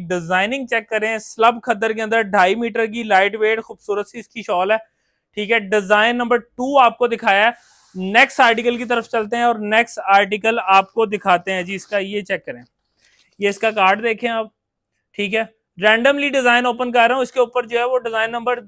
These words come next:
दस लिखा हुआ है, ठीक है, लेकिन मैं रैंडम आपको ओपन करके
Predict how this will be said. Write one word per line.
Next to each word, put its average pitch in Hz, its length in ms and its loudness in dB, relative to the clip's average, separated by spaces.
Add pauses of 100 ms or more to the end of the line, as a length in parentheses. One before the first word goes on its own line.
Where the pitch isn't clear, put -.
दस 202 280 0
लिखा 202 260 -6
हुआ 185 180 -2
है, 170 60 -6
ठीक 208 180 -10
है, 262 60 -2
लेकिन 233 260 -4
मैं 233 120 0
रैंडम 208 460 -2
आपको 214 300 0
ओपन 220 280 -6
करके 208 300 -2